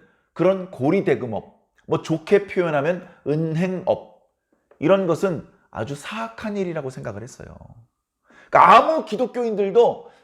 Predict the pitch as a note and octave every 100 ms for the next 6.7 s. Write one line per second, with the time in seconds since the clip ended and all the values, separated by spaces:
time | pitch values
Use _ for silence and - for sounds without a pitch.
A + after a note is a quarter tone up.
0 | - G3+ C4 B3+ B3+ G#3+ A3 G#3 G#3+ F3
1 | F3 E3+ A#2 - B2 G#2+ A2+ D3+ F#3+ A3
2 | A#3 G3 G3+ F#3+ F#3 F3+ D3 F#3+ G3 -
3 | - - G3 B3 A#3+ A#3 A#3 A#3+ A#3 D#3+
4 | C4+ D4+ A#3+ C3+ F#3+ E3 G#2+ F#2+ F2+ -
5 | _ _ _ _ _ _ _ A#3+ C4+ A#3
6 | B3 G#3 G#3 F#3+ B3 D3+